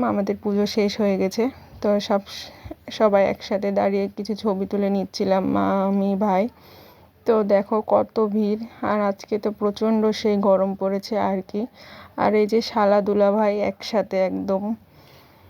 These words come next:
ওরা। তারপরে এই যে পুজো শেষ করে চলে আসি বাইরে। বাইরে এসে মাকে বলি যে, "তুমি তাহলে বাড়িতে চলে যাও, আমরা একটু ঘুরে টুরে বাজার হয়ে বাড়িতে আসছি।" তো আমরা তিনজনে মিলে, মানে তিনজন মানে আমার দিদি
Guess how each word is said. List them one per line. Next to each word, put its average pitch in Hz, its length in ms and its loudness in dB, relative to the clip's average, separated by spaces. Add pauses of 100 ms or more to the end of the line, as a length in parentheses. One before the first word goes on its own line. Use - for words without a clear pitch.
(220)
ওরা। 214 260 2 (1400)
তারপরে 220 460 2
এই 220 80 0
যে 240 140 -4 (200)
পুজো 233 280 0
শেষ 220 320 0
করে 220 220 -2
চলে 214 240 0
আসি 214 260 -2
বাইরে। 208 440 2
বাইরে 202 400 2
এসে 214 220 -4
মাকে 202 300 -2
বলি 208 240 0
যে, 208 140 0
"তুমি 208 260 -2
তাহলে 202 260 0
বাড়িতে 202 400 2 (140)
চলে 208 300 0
যাও, 226 180 0
আমরা 202 240 -2
একটু 202 280 -4 (600)
ঘুরে 220 300 4
টুরে 214 300 2
বাজার 202 460 2
হয়ে 208 280 0
বাড়িতে 208 360 -2
আসছি।" - 380 -6 (500)
তো - 140 -6
আমরা 214 260 2
তিনজনে 214 580 0
মিলে, 202 360 0
মানে 208 320 0
তিনজন 214 400 0
মানে 208 220 2
আমার 202 220 2
দিদি 196 320 -2